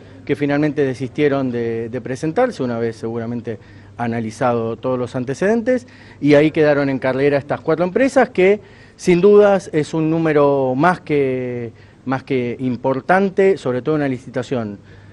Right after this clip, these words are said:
tan trascendente, es una de las licitaciones de espectro más grande de las últimas décadas, eh, muy exigente sin duda, y exigente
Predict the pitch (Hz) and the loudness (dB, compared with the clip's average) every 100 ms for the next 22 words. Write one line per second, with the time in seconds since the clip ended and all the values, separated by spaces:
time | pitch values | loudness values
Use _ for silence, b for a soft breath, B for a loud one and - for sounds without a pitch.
0 | B B - - - - - - 254 226 | B B -20 -20 -20 -20 -4 2 4 4
1 | 180 - 160 175 214 208 208 202 175 147 | -2 0 0 2 2 2 2 2 0 -4
2 | 165 156 147 131 147 143 156 151 156 160 | -2 -2 -2 -4 -6 -4 -6 -4 -6 -2
3 | 151 175 160 170 196 190 180 180 B B | 0 0 0 2 2 2 0 -2 B B
4 | B 143 135 131 160 147 139 180 190 214 | B 0 0 0 -2 -2 0 0 4 6
5 | 220 220 - B B B B 135 135 135 | 6 2 -6 B B B B 0 2 2
6 | 156 185 240 175 156 160 196 175 160 165 | 6 6 8 6 4 0 0 0 0 0
7 | 196 220 196 175 214 269 269 214 208 | 6 6 6 2 0 2 4 4 2